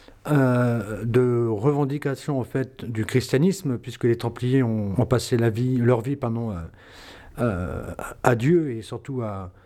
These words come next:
à sécuriser le, le, le chemin des, des pèlerins en Terre Sainte de Jérusalem. Donc forcément, une fois qu'ils ont été arrêtés par le, le roi de France Philippe quatre le Bel, soutenu par Clément cinq le pape,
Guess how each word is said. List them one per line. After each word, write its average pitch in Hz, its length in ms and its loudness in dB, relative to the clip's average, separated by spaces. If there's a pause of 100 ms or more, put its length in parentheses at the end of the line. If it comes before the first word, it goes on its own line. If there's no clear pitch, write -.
(220)
à 127 100 -2
sécuriser 123 560 2
le, 107 240 -2
le, 92 680 -6 (460)
le 120 220 6
chemin 135 400 2
des, 113 240 0
des 107 100 0
pèlerins 117 360 2
en 110 100 2
Terre 107 180 -2
Sainte 120 200 0
de 107 80 4
Jérusalem. 110 580 4 (640)
Donc 147 380 2
forcément, 143 420 0
une 147 60 2
fois 143 160 -2
qu'ils 127 160 -2
ont 120 100 4
été 120 180 0
arrêtés 120 340 2
par 117 180 2
le, 98 560 0
le 117 160 2
roi 113 160 6
de - 40 -6
France 127 260 0
Philippe 117 260 -4
quatre 123 200 0
le 123 100 4
Bel, 123 200 2
soutenu 127 400 0
par 120 200 0
Clément 117 280 2
cinq 120 300 0
le 110 80 2
pape, 160 440 0